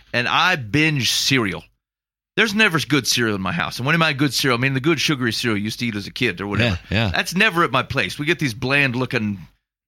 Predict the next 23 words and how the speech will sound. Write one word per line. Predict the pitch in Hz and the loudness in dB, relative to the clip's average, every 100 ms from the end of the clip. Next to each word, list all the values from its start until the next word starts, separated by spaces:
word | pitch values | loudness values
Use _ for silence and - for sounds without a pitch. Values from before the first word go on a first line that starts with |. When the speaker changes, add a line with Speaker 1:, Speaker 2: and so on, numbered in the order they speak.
| _ _ - | _ _ -10
Speaker 1:
cereals | - 160 147 123 110 | -2 2 4 4 2
that | 110 | -2
we | 113 104 | -4 -2
picked | 160 - | -2 0
up | 131 - | -2 -4
at | - | -8
the | |
Trader | - 139 110 | -2 0 0
Joe. | 95 110 | -2 0
I, | 123 | -2
it's | 110 117 110 110 98 | -2 -8 -12 -6 -2
not | 147 - | 0 0
good. | 107 - - - _ | -4 -6 -18 -20 _
And | - | -4
so, | 139 165 | 0 2
I | 127 | 2
mean, | 160 156 131 | 2 2 2
the | 127 - - | 0 -4 -4
moment | 135 196 180 120 | 2 2 2 4
she's | 165 123 | 4 4
out | 131 123 | 2 0
the | 113 | 0
door, | 123 104 90 | 0 0 -2